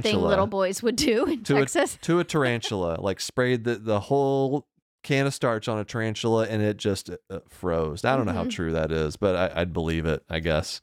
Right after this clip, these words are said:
Speaker 2: It's like, you know, when you do the magnifying glass and you burn ants, it's kinda one of those. It's in that same ballpark of
Speaker 1: Mm-hmm.
Speaker 2: things to do.
Speaker 1: And you had a, you had a run-in with a,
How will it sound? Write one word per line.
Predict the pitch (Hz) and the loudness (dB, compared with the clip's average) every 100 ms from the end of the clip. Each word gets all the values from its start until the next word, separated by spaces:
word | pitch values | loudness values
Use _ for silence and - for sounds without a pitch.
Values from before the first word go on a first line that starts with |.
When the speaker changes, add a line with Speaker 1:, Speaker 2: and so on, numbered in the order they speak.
| _ | _
Speaker 2:
It's | 226 - | -12 -4
like, | 415 320 311 | -4 -2 -2
you | |
know, | 285 240 | 0 2
when | 240 | 2
you | 220 | 2
do | 220 | 2
the | 196 | 2
magnifying | 170 170 - 170 160 | 2 0 -4 -4 -4
glass | 175 - 160 - - | -4 -4 -4 -6 -10
and | - | -6
you | 151 | -6
burn | 156 160 156 156 | -6 -4 -2 -2
ants, | 151 139 170 - | -2 -4 -6 -10
it's | - | -12
kinda | - 160 151 | -8 -4 -4
one | 156 | -4
of | 160 | -4
those. | 165 160 - | -2 -2 -4
It's | - | 0
in | 180 | 2
that | 165 - | 2 0
same | - - | -2 -2
ballpark | - - - - | -2 -2 -6 -4
of | - - - _ | -8 -10 -16 _
Speaker 1:
Mm-hmm. | 110 92 95 98 | -10 -8 -6 -4
Speaker 2:
things | 170 165 | -4 -6
to | - | -6
do. | 180 180 - _ _ _ _ _ 123 | -2 -2 -4 _ _ _ _ _ -4
Speaker 1:
And | 120 | -2
you | |
had | 127 123 | 2 4
a, | 113 101 95 - | 4 4 2 0
you | 110 | 0
had | 117 | 2
a | 104 | 4
run-in | 101 98 95 95 | 4 2 0 0
with | 90 - | -2 0
a, | 87 85 90 | 0 0 -2